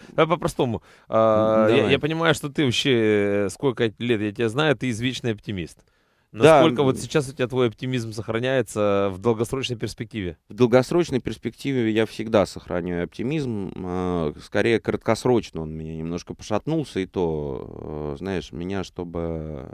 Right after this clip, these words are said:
Speaker 2: э, хрен меня сломишь, как Шнур поет. А, вот, э, м, в краткосрочной перспективе проблемы, в краткосрочно-среднесрочной проблемы, конечно, будут, но че сидеть и ныть-то, я вот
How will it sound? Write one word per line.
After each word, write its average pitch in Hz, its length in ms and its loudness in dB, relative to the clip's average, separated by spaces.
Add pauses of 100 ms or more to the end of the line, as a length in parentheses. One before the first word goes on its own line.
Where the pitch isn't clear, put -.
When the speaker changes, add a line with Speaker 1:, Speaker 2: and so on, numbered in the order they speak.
(120)
Speaker 2:
э, - 960 -14
хрен 110 280 0
меня 101 220 -2
сломишь, 87 500 -4 (460)
как 76 200 -16
Шнур 90 220 -6
поет. 76 340 -4 (500)
А, 78 280 -4
вот, 87 580 0 (100)
э, 82 1160 0 (340)
м, 52 720 -16
в - 60 -20
краткосрочной 110 800 0
перспективе 73 920 -10 (100)
проблемы, 78 640 -4 (380)
в - 60 -20
краткосрочно-среднесрочной 85 1500 -6
проблемы, 80 480 -6
конечно, 76 440 -10
будут, 127 360 -6
но 95 340 -4 (540)
че 139 220 0
сидеть 117 420 -2
и - 20 -2
ныть-то, 104 500 -2
я 73 200 -4
вот 73 120 -8